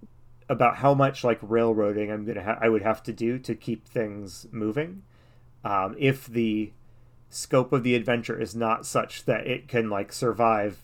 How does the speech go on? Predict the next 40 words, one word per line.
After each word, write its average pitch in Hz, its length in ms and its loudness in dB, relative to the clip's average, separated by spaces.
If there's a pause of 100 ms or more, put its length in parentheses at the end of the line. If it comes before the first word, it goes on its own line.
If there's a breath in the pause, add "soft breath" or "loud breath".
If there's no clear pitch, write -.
the 117 100 -4
P 120 240 -6
Cs, 104 500 -8
like, 101 340 -10
going 104 380 -2
way 92 500 -8 (520 soft breath)
off 104 320 -4
the 123 120 -4
rails, 98 500 -10
you 110 80 -2
know? 120 340 -6 (140)
Um, 92 440 -2 (420 soft breath)
if 135 160 -2
I'm 160 180 4
running, 160 260 2
like, 120 220 2
a, 107 120 -2 (580 soft breath)
whatever, 123 440 4
a 113 120 0
game 113 480 -2
somewhere 113 520 2
in 110 220 -4
a 110 80 -2
D 117 220 0
and 113 100 -2
D 110 140 0
setting, 95 680 -6
like 98 160 -8
the - 80 -20
Forgotten 104 360 -2
Realms 92 440 -6
or - 100 -12
something, - 460 -12
you 120 100 -4
know, 107 280 -2 (840 soft breath)
there's 123 280 4
a 120 60 4
lot 110 380 6
of 113 180 4
ways 110 600 -2